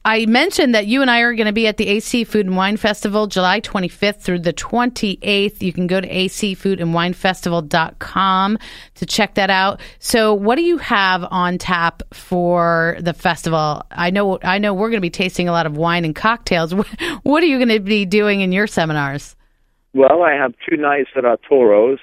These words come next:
Speaker 2: uh, Bally's, Friday and Saturday night, uh, dinners, which are always fun and interactive.
Speaker 1: Great.
Speaker 2: Then on Saturday, uh, night at nine P M, I will be doing a, uh, on-stage cooking demo at Harrah's Theatre. Um, then later that night,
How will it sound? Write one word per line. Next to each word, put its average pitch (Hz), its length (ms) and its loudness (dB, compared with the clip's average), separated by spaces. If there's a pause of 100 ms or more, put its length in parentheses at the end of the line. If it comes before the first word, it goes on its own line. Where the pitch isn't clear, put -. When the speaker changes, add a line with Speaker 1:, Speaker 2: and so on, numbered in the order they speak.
(100)
Speaker 2:
uh, 107 80 0
Bally's, 104 420 0 (140)
Friday 110 260 4
and 104 160 -2
Saturday 107 300 0
night, 101 400 -8
uh, 92 240 -8 (120)
dinners, 104 400 0
which 90 220 -6
are 92 180 2
always 104 440 2 (160)
fun 101 180 -2
and 95 220 -6
interactive. 90 560 -2 (240)
Speaker 1:
Great. 151 280 -6
Speaker 2:
Then 107 140 0
on 101 180 0 (160)
Saturday, 117 600 4
uh, 98 260 0
night 101 380 -4
at 85 120 0
nine 101 340 -4
P 95 200 0
M, 98 240 0
I 92 140 -2
will 87 160 0
be 92 100 -4
doing 92 360 -4
a, 85 400 -2
uh, - 420 -14
on-stage 95 480 -2
cooking 95 220 -8
demo 87 400 -2
at - 80 -8
Harrah's 85 340 -4 (140)
Theatre. 98 400 2 (540)
Um, 95 600 2 (460)
then 98 260 0
later 123 360 2
that 98 260 -2
night, 120 360 -4